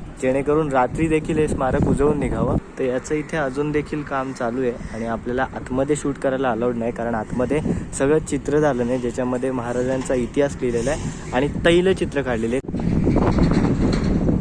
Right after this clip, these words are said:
याचं जे पूर्ण स्ट्रक्चर आहे, ते तुम्हाला इथे सेकंड फ्लोअरला बघायला मिळेल. तर मी आता सेकंड फ्लोअरला आहे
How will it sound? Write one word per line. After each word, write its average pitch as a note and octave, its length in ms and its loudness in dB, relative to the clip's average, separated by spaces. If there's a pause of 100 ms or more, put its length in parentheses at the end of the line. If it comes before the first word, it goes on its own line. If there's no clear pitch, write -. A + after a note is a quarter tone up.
याचं - 200 4
जे D#3 140 6
पूर्ण D3+ 460 4
स्ट्रक्चर D#3 580 2
आहे, D3 120 4
ते C#3+ 100 4
तुम्हाला C#3 260 2
इथे C#3+ 180 2
सेकंड B2+ 440 2
फ्लोअरला C3+ 280 4
बघायला A#2 320 2
मिळेल. A#2+ 260 2
तर B2 40 -2
मी B2 140 0
आता A#2+ 360 0
सेकंड D3 420 0
फ्लोअरला A#2+ 380 2
आहे - 420 0